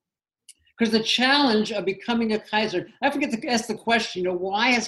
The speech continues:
Kaiser not grown so much more rapidly, given how excellent outcomes they've achieved? They were number, you know, when I was C E O, we were number one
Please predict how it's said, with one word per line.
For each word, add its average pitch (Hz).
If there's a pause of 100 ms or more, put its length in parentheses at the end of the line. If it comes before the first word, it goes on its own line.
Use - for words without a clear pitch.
(140)
Kaiser 214
not 180 (480)
grown 208
so 196
much 185
more 180
rapidly, 180 (200)
given 180
how 170 (640)
excellent 196
outcomes 175
they've 165
achieved? 208
They 170
were 160
number, 175 (240)
you 190
know, 160
when 156
I 170
was 180
C 240
E 254
O, 262
we 208
were 180
number 214
one 208